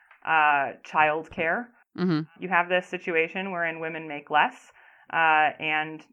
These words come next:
Speaker 1: you know, when these things are privatized, they have to presumably, you know, if they want to work at a job that does confer health benefits, that means that they have to pay for childcare, which comes out of an already lower salary on average.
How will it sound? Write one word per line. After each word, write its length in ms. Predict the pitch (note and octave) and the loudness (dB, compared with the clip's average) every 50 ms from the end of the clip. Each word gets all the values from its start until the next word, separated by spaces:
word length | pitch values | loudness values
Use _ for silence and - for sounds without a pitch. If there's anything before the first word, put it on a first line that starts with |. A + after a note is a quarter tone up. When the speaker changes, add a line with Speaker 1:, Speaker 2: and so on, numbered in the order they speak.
| _ | _
Speaker 1:
you 120 | - F3+ E3 | -14 -10 -8
know, 220 | D3+ D3+ E3 E3 D#3+ | -6 -6 -8 -8 -10
when 140 | D#3+ D#3 D#3+ | -12 -12 -10
these 180 | D#3+ E3 D#3+ - | -12 -14 -14 -14
things 220 | - E3+ E3+ E3 | -14 -10 -8 -6
are 120 | D#3+ D#3 D#3 | -6 -6 -4
privatized, 840 | - C#3+ E3 G#3 A3 G#3+ - - - D3+ D#3+ F#3 G3+ - _ - D#3+ | -2 -2 -2 -2 -4 -6 -8 -4 -4 -4 -4 -4 -8 -12 _ -10 -6
they 240 | D#3 D3+ D#3+ E3+ E3 | -4 -4 -4 -4 -4
have 280 | E3 D#3+ E3 D#3+ - _ _ | -4 -4 -4 -4 -8 _ _
to 400 | - E3+ D#3+ D#3+ D#3+ D#3 D#3+ D#3 _ _ _ _ _ _ _ _ _ _ _ _ _ _ - | -10 -8 -6 -6 -6 -8 -10 -12 _ _ _ _ _ _ _ _ _ _ _ _ _ _ -10
presumably, 580 | - E3 D#3+ G3 C4+ D4+ B3+ F#3 F3+ F3+ F3 | -10 -6 -4 -2 -2 0 0 0 -2 -2 -2
you 80 | G3+ G3+ | -2 -4
know, 100 | E3 D#3 - | -4 -4 -4
if 200 | - G#3 G3+ - | -6 -8 -8 -6
they 140 | - G#3 G3 | -6 -4 -2
want 320 | F#3 E3+ F3 F3+ F3 - - | -2 0 0 0 -2 -4 -8
to 80 | - F#3 | -10 -8
work 320 | E3 E3+ E3 E3 E3 - | -4 -4 -4 -4 -4 -6
at 160 | - - D#3+ E3 | -6 -4 -4 -4
a 60 | D#3+ | -4
job 280 | - D#3+ D3 D#3 D#3 | -2 -2 0 0 -2
that 140 | D3 - - | -4 -6 -6
does 180 | D#3+ D3 D3 D3 | -4 -4 -4 -6
confer 320 | - E3+ D#3+ - E3+ E3 | -10 -12 -8 -6 -6 -4
health 240 | E3 D#3 C#3+ D3 - | -4 -6 -6 -6 -6
benefits, 460 | C#3+ C#3+ D3+ D#3 - D#3+ D#3+ D#3+ - | -8 -8 -8 -8 -6 -8 -8 -8 -6
that 180 | - D3 D3 C#3+ | -4 -4 -4 -4
means 180 | D#3 D3+ D#3 | -6 -10 -12
that 120 | E3 D#3+ - | -10 -8 -8
they 100 | D#3 D#3+ | -6 -4
have 160 | D#3+ D3 D3+ | -4 -6 -6
to 80 | - D#3 | -8 -8
pay 180 | - - D#3 | -8 -6 -6
for 140 | D#3+ - F3+ | -6 -6 -8
childcare, 580 | F3+ - E3 C#3+ C#3 C#3+ D3 - - C#3 C#3 E3+ | -6 -4 -2 -2 -2 -4 -6 -10 -12 -12 -10 -10
which 120 | F3 E3+ - - | -10 -10 -12 -12
comes 240 | - D3+ D#3 D#3 | -10 -10 -8 -4
out 180 | D#3 D3 D3+ D#3 | -2 -2 -2 -2
of 60 | D#3 | -4
an 100 | D#3+ D3+ | -6 -6
already 380 | C#3+ C#3+ D3+ D#3 D#3+ D#3+ F3 F#3+ | -6 -6 -4 -4 -6 -6 -6 -6
lower 280 | F#3 E3 D#3+ E3 G3 | -6 -4 -4 -4 -6
salary 460 | G3+ - F3 D#3+ D#3 D#3+ D#3+ E3 E3+ F#3 | -6 -2 0 0 0 0 -2 -4 -6 -6
on 140 | G3+ G#3 | -6 -6
average. 440 | E3 C#3+ C#3+ - D#3 E3 G#3+ G#3 - | -6 -8 -8 -8 -8 -8 -8 -10 -14